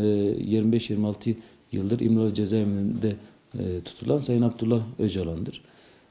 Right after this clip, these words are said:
Doksan dokuz yılından beri, e, gerçekleşen bu cezaevi sürecinde birçok hak ihlali gerçekleşmiş. Bununla ilgili,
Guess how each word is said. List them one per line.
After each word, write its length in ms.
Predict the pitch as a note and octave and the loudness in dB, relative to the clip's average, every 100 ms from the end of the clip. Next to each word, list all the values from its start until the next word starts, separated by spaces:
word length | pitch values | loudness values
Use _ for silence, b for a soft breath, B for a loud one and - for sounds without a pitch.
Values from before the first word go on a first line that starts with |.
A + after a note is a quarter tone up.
| - | -4
Doksan 300 | A2 - B2+ | -2 4 6
dokuz 240 | B2+ B2+ B2+ | 6 6 6
yılından 360 | B2 C3 B2+ | 8 8 8
beri, 320 | A#2+ B2 B2+ - - | 8 8 6 2 0
e, 60 | A2 G#2+ G#2+ G#2 G#2 A2 - - | 2 4 4 2 0 -4 -12 -8
gerçekleşen 680 | G#2+ G#2+ A2+ G2+ G#2+ B2 A#2 | -4 -2 -2 -2 0 2 4
bu 180 | A#2 A2+ B B | 2 0 B B
cezaevi 460 | - G#2 A2 B2 G#2 | -2 0 4 4 2
sürecinde 720 | - G2 F2+ F#2+ G#2 D3 C3 | -2 -2 -2 0 4 4 4
birçok 300 | C3 B2 A2+ | 0 -2 -2
hak 160 | A#2 A2 | -2 -2
ihlali 380 | G2+ G2+ G2 F#2+ B B | 0 0 -2 -4 B B
gerçekleşmiş. 720 | - F#2+ G2 F2+ F#2+ - A#2 G#2+ | -6 -4 -2 -2 -2 -2 -2 2
Bununla 220 | A2 G#2+ | 4 4
ilgili, 400 | G2 G2+ A2 | 2 2 2